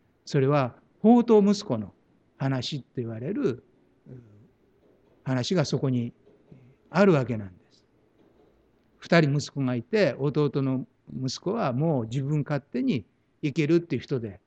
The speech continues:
あったわけなんです。彼は、「お父さんまだ死なないのに、残-、財-、財産を分けてくれ」って言って、彼はもうものすごくたくさんの財産をもらって町に行ったんですけれども、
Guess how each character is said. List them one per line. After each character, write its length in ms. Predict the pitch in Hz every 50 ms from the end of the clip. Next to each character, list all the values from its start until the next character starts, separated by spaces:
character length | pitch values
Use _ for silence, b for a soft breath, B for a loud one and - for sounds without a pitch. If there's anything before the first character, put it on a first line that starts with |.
| _ -
あ 100 | 127 131
っ 80 | -
た 140 | _ - 110
わ 80 | 104 98
け 80 | 107
な 80 | 101 95
ん 40 | -
で 0 |
す。 60 | _ _ _ _ _ _ _ _ _ _ _ -
彼 240 | - 156 151 135
は、 340 | 127 139 151 147 127 123 - _
「お 100 | - 131
父 180 | 120 185 180 165
さ 120 | 139 143
ん 80 | 123 113
ま 120 | 127 156
だ 100 | 160 120
死 140 | 110 - 147
な 160 | 151 185 220
な 160 | 220 240 240 208
い 60 | 160
の 100 | 131 110
に、 180 | 107 98 87 - _ _ _ _ _ _ _ _ _ -
残-、 320 | 143 123 151 139 143 143 131 - - _ -
財-、 260 | 123 135 123 143 143 - 143
財 260 | 127 131 143 135 139
産 340 | - - 139 131 120 110 110
を 40 | 104
分 140 | 139 156
け 100 | 139 139
て 100 | 110 131
く 120 | 107 - 120
れ」 60 | 117 71
っ 20 |
て 80 | - - _ _ _ _ _ _ -
言 100 | 240 269
っ 160 | 233 151 110
て、 40 | - _ _ _ _ _ _ _ _
彼 220 | - 151 143 127
は 340 | 123 139 196 240 170 156 - - _ _ _ _ _ _ _
も 320 | 147 151 156 151 143 127 113
う 20 |
も 220 | 113 117 127 143
の 100 | 147 165
す 140 | 160 - 262
ご 140 | 320 359 311
く 260 | 220 175 143 120 120
た 180 | - - 147 135
く 60 | -
さ 180 | - 175 151 147
ん 60 | 139
の 100 | 131 120
財 260 | 110 135 127 127 123
産 180 | - 131 120 117
を 40 |
も 180 | 117 117 120 117
ら 100 | 117 117
っ 40 | 113
て 400 | - _ - 202 208 190 160 127
町 280 | 123 123 131 - -
に 120 | 139 127 120
行 80 | 113
っ 20 | -
た 180 | - 175 170
ん 80 | 156 143
で 120 | 123 120
す 100 | 104 -
け 140 | - 139 127
れ 100 | 117 110
ど 100 | 107 107
も、 200 | 101 98 98 -